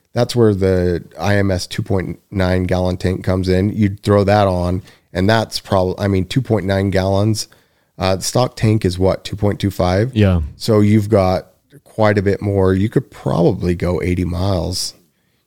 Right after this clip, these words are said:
Speaker 1: you know.
Speaker 2: I think you could go at least eighty. It depends
Speaker 1: Um,
Speaker 2: on the terrain.
Speaker 1: I, and it depends too on, uh, so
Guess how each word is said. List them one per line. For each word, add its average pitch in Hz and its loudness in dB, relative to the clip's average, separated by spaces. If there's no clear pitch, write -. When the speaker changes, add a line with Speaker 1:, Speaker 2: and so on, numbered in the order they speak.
Speaker 1:
you 90 -2
know. 90 -2
Speaker 2:
I 107 4
think 110 2
you 95 0
could 87 -6
go 87 0
at 85 -4
least 90 -2
eighty. 87 0
It - -4
depends 143 4
Speaker 1:
Um, 120 4
Speaker 2:
on 110 4
the 98 0
terrain. 82 0
Speaker 1:
I, 69 -6
and 127 2
it 120 2
depends 170 4
too 143 4
on, 110 -2
uh, 60 -10
so 104 2